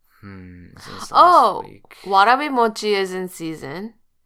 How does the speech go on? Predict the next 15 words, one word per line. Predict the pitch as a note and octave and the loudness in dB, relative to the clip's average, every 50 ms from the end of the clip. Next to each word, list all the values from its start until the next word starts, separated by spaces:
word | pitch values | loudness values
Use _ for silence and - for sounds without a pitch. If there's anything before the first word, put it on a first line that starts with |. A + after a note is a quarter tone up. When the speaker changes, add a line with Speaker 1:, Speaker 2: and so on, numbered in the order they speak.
| _ _ _ _ _ _ | _ _ _ _ _ _
Speaker 2:
which | F#3+ F#3+ F#3 F#3 F3 - - | -10 -8 -8 -8 -8 -8 -8
is | - E3+ E3 | -10 -10 -10
a | E3+ E3 | -12 -14
type | - - - - D3+ E3 E3 - | -14 -12 -8 -6 -6 -6 -6 -10
of | E3+ F3 E3+ | -14 -14 -12
mochi. | E3+ D#3+ D#3 D#3 D3+ - - D#3+ D#3+ E3 - | -12 -10 -10 -10 -12 -14 -14 -14 -14 -12 -12
It's | - F3 - | -14 -14 -12
the | - F#3 F3+ | -10 -10 -8
one | F3 F3 E3+ E3 | -8 -8 -10 -10
that | E3 E3 | -10 -12
I | E3+ E3 - _ _ - - | -12 -14 -16 _ _ -16 -10
brought | - D3+ C#3+ - - | -8 -8 -8 -8 -10
Speaker 1:
Mm. | - - | -12 -12
Speaker 2:
you. | G3 G#3+ A#3 B3 B3+ _ _ - | -12 -10 -12 -12 -14 _ _ -20
Speaker 1:
Mm-hmm. | G2+ G3+ F#3 F3+ | -20 -20 -20 -20